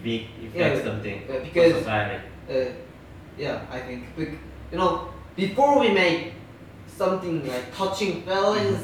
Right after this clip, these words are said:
Speaker 1: Mm-hmm.
Speaker 2: with V R,
Speaker 1: Mm-hmm.
Speaker 2: I don't think so. But after making, like, some sorts of feeling in V R
Speaker 1: Mm-hmm.
Speaker 2: and you can eat at V R,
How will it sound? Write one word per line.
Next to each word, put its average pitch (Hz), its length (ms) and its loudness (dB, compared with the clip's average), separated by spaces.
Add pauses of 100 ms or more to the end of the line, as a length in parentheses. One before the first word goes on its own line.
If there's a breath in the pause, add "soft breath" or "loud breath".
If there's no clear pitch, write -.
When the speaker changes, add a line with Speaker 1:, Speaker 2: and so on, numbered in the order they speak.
(160)
Speaker 1:
Mm-hmm. - 80 -10
Speaker 2:
with 143 120 -8 (160)
V 143 160 2
R, 135 280 2
Speaker 1:
Mm-hmm. 107 200 -2 (800)
Speaker 2:
I - 200 -6
don't 151 200 -6
think 170 220 -4
so. 170 140 -4
But 139 240 -2 (680)
after 170 440 -2
making, 156 640 -2
like, 123 220 -8 (580)
some 165 220 0
sorts 170 240 -2
of - 260 -6
feeling 202 460 2
in 123 240 -6
V 131 180 -2
R 123 160 0
Speaker 1:
Mm-hmm. 131 100 -2
Speaker 2:
and 123 240 -6 (760)
you 147 160 -8
can 156 320 2
eat 175 120 2
at 165 240 4
V 147 200 0
R, 135 400 -2